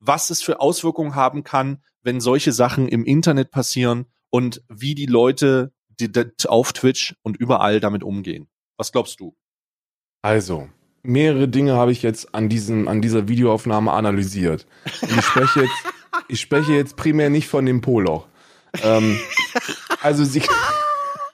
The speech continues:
Speaker 2: Sie guckt auf ihren Rechner dabei, ne? So,
Speaker 1: Ja.
Speaker 2: und der, und der Stream läuft jetzt schon seit zehn Minuten. Du kannst mir nicht erzählen, dass du das nicht mitbekommst in der Zeit.
Speaker 1: Ja, ja, hätte ich, äh,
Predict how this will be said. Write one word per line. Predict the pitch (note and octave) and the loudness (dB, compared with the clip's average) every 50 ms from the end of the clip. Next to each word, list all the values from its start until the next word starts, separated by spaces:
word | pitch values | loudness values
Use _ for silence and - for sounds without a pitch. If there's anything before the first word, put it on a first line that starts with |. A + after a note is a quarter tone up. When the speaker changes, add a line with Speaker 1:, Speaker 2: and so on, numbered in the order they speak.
| - - - - C3 B2 - - - A4+ - - - - - - - - - - B2+ | -16 -20 -12 -10 -10 -10 -10 -10 -12 -12 -12 -16 -18 -18 -20 -20 -20 -20 -14 -6 -2
Speaker 2:
Sie | C#3 D#3 - - | -2 0 0 2
guckt | - G3+ A#3+ - - - - | 0 0 0 0 -4 -2 0
auf | F3 E3+ A4 G#4+ G3 | 0 0 0 0 2
ihren | E3 D#3 D3+ C#3+ | 2 2 2 2
Rechner | B2+ B2 C3 B2+ - - F#2+ F2 E2 | 2 2 0 0 -2 -2 -2 0 0
dabei, | E2 D#2+ D2+ D#2+ C#2+ A1+ G#1 | 0 -2 -2 -2 -4 -4 -4
ne? | A#1 D2+ G#2+ C#3+ G3 - - _ _ _ _ _ _ _ _ _ _ G#2+ | -4 -2 -2 -2 -2 -4 -8 _ _ _ _ _ _ _ _ _ _ -4
So, | A2+ A#2+ | 0 0
Speaker 1:
Ja. | A#2 G#2+ | 2 2
Speaker 2:
und | B2+ B2+ C3+ | 2 2 2
der, | C#3 C3+ - - | 0 0 0 0
und | C#3+ C#3+ C3 | -2 0 2
der | D3 C#3+ | 0 0
Stream | C3+ - - - D#3+ D#3+ F3 F3+ | 0 -2 -6 0 2 2 4 4
läuft | D#3 D3 D3+ E3 - - | 4 4 4 2 2 -2
jetzt | E3 D3 | -4 -2
schon | - E3+ D3+ C#3+ | 0 0 0 2
seit | C#3 C3 B2+ C3 | 2 2 2 0
zehn | - D3 C#3 C3 | 0 0 2 2
Minuten. | C3 C3 B2 A#2 A2 G#2+ F#2 G2+ G#2+ | 2 2 4 4 2 2 0 0 -2
Du | G#2+ | -2
kannst | G#2 - C#3+ C3+ - | 0 -2 -2 -2 0
mir | C#3 B2+ | 0 0
nicht | B2+ C3 C3 | 2 2 2
erzählen, | C3+ B2 - - C3 B2 A#2 A2 | 0 0 0 0 2 2 4 4
dass | G#2+ G#2+ | 2 2
du | - A#2+ | 4 2
das | B2+ - - | 2 4 2
nicht | B2 G#2+ G#2+ | 0 0 2
mitbekommst | A2 G#2 - - G2+ - G2 - - - | 2 2 0 0 -2 0 0 -2 -2 -2
in | D2 D#2 | 0 0
der | E2 D2+ | 0 2
Zeit. | - - D2+ B1 A#2+ - | 2 2 0 0 2 0
Speaker 1:
Ja, | F#3+ F3+ D#3+ - - _ _ - | 0 -2 -2 -4 -14 _ _ -4
ja, | D3 C#3+ C3 A2 | -2 0 0 0
hätte | G#2+ A#2 A2+ A2+ | 0 -2 -6 -6
ich, | A2+ - - - | -6 -14 -10 -4
äh, | A2+ A2+ A2+ A2 | -2 0 0 0